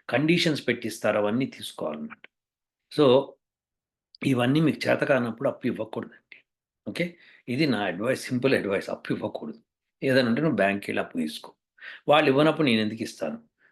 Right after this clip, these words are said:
"ఆ, నువ్వు స్నేహితుడివి, నువ్వు ఇవ్వాలంటే స్నేహితుడినే, కరెక్టే, కానీ నువ్వు ఎలా తీరుస్తావు?" తీర్చకుండా మీరు వెళ్ళి అడిగారు అనుకోండి, మీకు శత్రువు అయి కూర్చుంటాడు. ఎస్, There is no way. ఎంత మంచి స్నేహితుడైనా డబ్బు తిరిగి ఇవ్వటం అంటే very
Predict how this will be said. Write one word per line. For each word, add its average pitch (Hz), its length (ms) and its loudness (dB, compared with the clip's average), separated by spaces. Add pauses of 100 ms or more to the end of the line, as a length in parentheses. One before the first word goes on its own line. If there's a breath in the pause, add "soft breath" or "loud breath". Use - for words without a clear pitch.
"ఆ, 180 100 4
నువ్వు 170 160 6
స్నేహితుడివి, 175 640 4
నువ్వు 135 180 4
ఇవ్వాలంటే 135 440 2
స్నేహితుడినే, 120 720 -2
కరెక్టే, 101 500 -4
కానీ 190 240 2
నువ్వు 147 160 6
ఎలా 156 80 6
తీరుస్తావు?" - 520 -4 (360 loud breath)
తీర్చకుండా 208 420 4
మీరు 202 140 6
వెళ్ళి 202 180 4
అడిగారు 196 320 6
అనుకోండి, 170 280 0
మీకు 165 120 -4
శత్రువు 190 300 0
అయి 285 100 0
కూర్చుంటాడు. 170 500 -6 (1080)
ఎస్, - 460 -4 (220)
There 143 140 -2
is 156 120 -4 (120)
no 165 220 2 (160)
way. 208 240 4 (260)
ఎంత 226 480 0
మంచి 208 320 0
స్నేహితుడైనా 175 600 -2
డబ్బు 147 320 -6
తిరిగి 147 260 -6
ఇవ్వటం 135 280 -2
అంటే 135 240 -2 (640 soft breath)
very 139 480 4